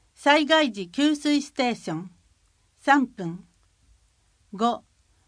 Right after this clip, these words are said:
木造住宅耐震診断助成制度、耐震改修等助成制度。二分三十秒。六、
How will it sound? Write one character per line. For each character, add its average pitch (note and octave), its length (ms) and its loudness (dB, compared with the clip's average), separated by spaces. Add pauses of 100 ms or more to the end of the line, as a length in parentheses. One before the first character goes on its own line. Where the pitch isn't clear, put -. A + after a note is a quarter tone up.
木 A3+ 280 0
造 D#4+ 220 4
住 C#4+ 260 -2
宅 F#3 520 -10
耐 C#4+ 240 4
震 D4 280 2
診 C#4+ 320 -2
断 F#3+ 240 -4
助 F#3 140 -6
成 C4 280 -2
制 A3+ 280 -4
度、 E3+ 240 -10 (420)
耐 C#4 240 4
震 C#4+ 300 2
改 C#4+ 240 0
修 C#4 280 -8
等 B3 260 -4
助 F3+ 160 -6
成 A#3+ 260 -4
制 G#3+ 300 -6
度。 D#3+ 200 -16 (840)
二 C#4 120 4
分 C4+ 260 2
三 B3 320 0
十 A3+ 200 -4
秒。 D#3+ 380 -12 (1400)
六、 A3+ 460 -4